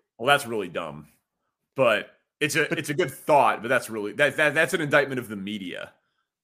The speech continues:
Speaker 2: But
Speaker 1: If
Speaker 2: do,
Speaker 1: that's
Speaker 2: but if, but Brian Branch and Hendon Hooker were looked at as late first round picks, and Gibbs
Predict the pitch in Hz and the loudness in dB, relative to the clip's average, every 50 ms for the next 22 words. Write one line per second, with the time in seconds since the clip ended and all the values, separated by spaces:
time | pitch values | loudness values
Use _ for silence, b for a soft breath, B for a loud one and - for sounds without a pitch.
0 | _ _ _ _ - 180 - - 208 - 190 196 185 - - - 180 - - - | _ _ _ _ -4 -4 -2 -2 -2 0 2 2 2 0 -2 -6 -6 -6 -6 -4
1 | - 190 175 139 - 151 160 165 - 220 220 220 202 151 139 147 160 185 185 165 | 0 0 0 2 2 2 4 6 6 6 4 2 0 -2 -2 -2 0 0 0 -2
2 | 156 156 156 - - - 143 135 131 151 165 165 147 143 135 143 170 175 - 123 | -4 -4 -6 -8 -6 -6 -8 -6 -4 -6 -6 -6 -6 -8 -4 -6 -6 -6 -6 -8
3 | 104 110 127 - _ _ _ _ _ _ _ _ _ _ - 135 147 147 135 131 | -6 -6 -8 -10 _ _ _ _ _ _ _ _ _ _ -8 -6 -4 -4 -2 -4
4 | 170 175 - - 175 160 156 151 147 143 135 131 127 123 120 - - - - 117 | -6 -4 -2 0 2 2 2 2 0 -2 -4 -6 -8 -8 -10 -10 -12 -12 -14 -12
5 | 120 131 147 160 156 - - - 151 160 170 - - 139 127 110 101 101 101 - | -6 -4 -4 -4 -4 -6 -12 -8 -6 -6 -6 -6 -6 -6 -6 -6 -6 -8 -12 -12
6 | - 98 101 123 - - - - - _ _ _ _ _ _ _ _ _ _ _ | -12 -12 -12 -10 -10 -12 -12 -12 -14 _ _ _ _ _ _ _ _ _ _ _
7 | _ - 156 156 143 123 101 87 147 156 160 165 160 156 147 147 135 - - - | _ -10 -8 -8 -8 -10 -8 -6 -4 -2 -2 -2 -4 -6 -8 -10 -10 -8 -10 -12
8 | - _ | -14 _